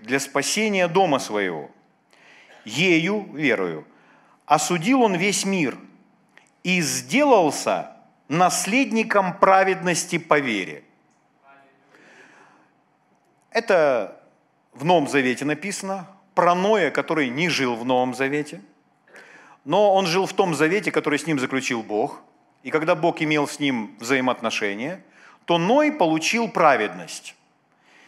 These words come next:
И когда Ной получил праведность, то он получил праведность по вере. Библия говорит только о двух видах праведности.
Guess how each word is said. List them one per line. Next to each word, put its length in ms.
И 80
когда 320
Ной 320
получил 460
праведность, 720
то 100
он 100
получил 540
праведность 880
по 140
вере. 580
Библия 400
говорит 520
только 520
о 160
двух 500
видах 420
праведности. 760